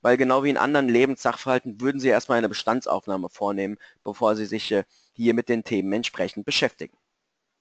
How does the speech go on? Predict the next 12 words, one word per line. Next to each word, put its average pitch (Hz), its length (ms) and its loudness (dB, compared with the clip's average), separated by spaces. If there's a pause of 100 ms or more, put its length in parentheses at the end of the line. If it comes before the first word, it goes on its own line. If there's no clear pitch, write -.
(400)
An 160 320 0
zweiter 165 360 4
Stelle 165 320 6
ein 143 280 2
Thema, 160 300 4
was, - 160 2
äh, 139 100 2
sehr, 151 240 4
sehr 131 240 4
wichtig 165 340 0
ist, 156 240 0
was - 280 -2